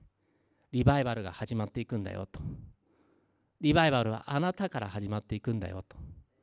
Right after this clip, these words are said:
答えました。神様は私たち、この全てが使わされている中で、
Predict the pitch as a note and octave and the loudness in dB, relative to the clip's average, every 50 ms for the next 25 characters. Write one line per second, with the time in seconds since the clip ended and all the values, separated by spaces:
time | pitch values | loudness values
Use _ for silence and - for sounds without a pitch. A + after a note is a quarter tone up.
0 | _ _ _ _ _ - - - A2 G2 G2 G2 F#2+ - - - - - - - | _ _ _ _ _ -4 -2 -2 0 0 0 0 -2 -6 -10 -14 -18 -16 -16 -16
1 | - - _ _ _ _ _ _ _ _ _ _ _ _ _ _ _ - - G3 | -18 -20 _ _ _ _ _ _ _ _ _ _ _ _ _ _ _ 6 8 8
2 | G#3 F#3 F3 D3 C3 B2+ C#3 C#3 B2 G#2 - - - - _ _ _ _ _ _ | 8 8 8 8 8 8 8 8 6 6 2 -4 -14 -20 _ _ _ _ _ _
3 | - E3+ G3+ - - B3+ C#4+ D4 - - - G#3 E3+ D3+ - A2 G#2+ - C#3 B2 | 4 6 6 6 6 4 4 4 4 4 4 4 4 4 2 -4 -6 -4 -2 -2
4 | A#2 - - - C4+ C4 C#4+ B3 - F3+ D3+ C#3 A#2+ - - - - G3+ G3+ - | -2 -2 -2 0 4 6 6 8 6 6 4 4 4 2 2 6 8 8 8 8
5 | A3 G#3+ G3+ F#3+ - D#3+ C3 A#2 A2+ - - _ - C3+ C3+ C3 - A#2 G#2+ B2 | 8 6 4 4 2 2 0 0 -2 -4 -6 _ -2 -2 -2 0 0 0 2 4
6 | C3 B2 G#2+ - | 4 4 2 0